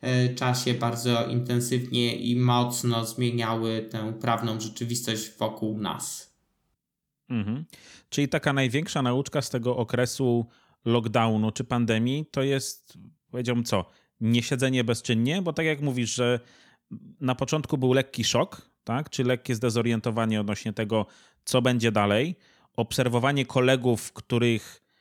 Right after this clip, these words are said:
Speaker 2: w zasadzie ta obecna sytuacja totalnie zablokowała, jeśli idzie o ich pracę i ty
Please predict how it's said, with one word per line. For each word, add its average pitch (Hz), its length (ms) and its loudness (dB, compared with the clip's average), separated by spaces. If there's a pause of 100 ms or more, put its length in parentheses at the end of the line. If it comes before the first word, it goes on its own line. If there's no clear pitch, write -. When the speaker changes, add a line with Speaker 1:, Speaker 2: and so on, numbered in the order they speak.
(540)
Speaker 2:
w - 40 -20
zasadzie 120 360 0
ta 123 120 2
obecna 117 300 0
sytuacja 113 460 -2
totalnie 135 480 2
zablokowała, 113 640 2
jeśli 107 260 0
idzie 104 220 0
o 104 60 2
ich 101 240 -4 (520)
pracę 117 460 2
i 113 160 -4
ty 123 320 2